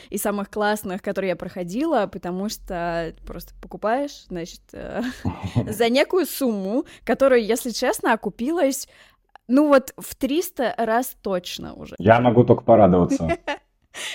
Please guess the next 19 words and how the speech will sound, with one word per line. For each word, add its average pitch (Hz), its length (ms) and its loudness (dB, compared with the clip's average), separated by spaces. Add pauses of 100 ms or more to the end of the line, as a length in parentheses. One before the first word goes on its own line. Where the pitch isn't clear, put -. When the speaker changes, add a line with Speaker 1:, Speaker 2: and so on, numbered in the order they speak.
(120)
Speaker 1:
Да, 226 320 2
это, - 300 -6
ну, 262 180 4
реально. 240 380 4
И 214 120 -10
потом, 240 520 -2
а, 202 220 -6
мне 208 160 -4
очень 226 140 -8
понравилось, 233 360 -4
что 262 180 -8
у 214 60 -4
Жени 247 300 -4
курс, 277 420 -6 (340)
а, 202 240 0
который, 208 480 -2
а, 185 240 -4
можно 208 300 -4
проходить, 220 540 -8